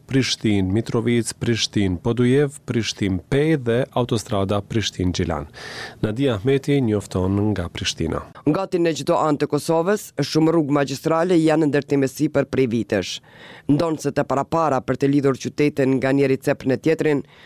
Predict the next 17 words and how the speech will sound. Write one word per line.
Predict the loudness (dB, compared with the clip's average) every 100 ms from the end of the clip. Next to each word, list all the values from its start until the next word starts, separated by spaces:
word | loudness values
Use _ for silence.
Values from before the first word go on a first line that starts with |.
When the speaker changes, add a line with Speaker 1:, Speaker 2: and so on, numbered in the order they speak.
| -20 -4
Speaker 2:
shumë | 0 2
prej | 0 2
tyre | 2 2
mbeten | 2 0 0 2 0 -2
pa | -2 0
u |
përfunduar, | 0 0 0 2 2 2 2 -2 -8
duke | -4 -2 2 2
lënë | 2 0
pas | 0 0 -2 -10
pluhur | -2 2 2 2 0 -4
gropa | 0 2 2 0 -2 -2 -2
e | -2
vështirësitë | 0 -2 -2 0 0
e | 0
tjera | 2 2
në | 0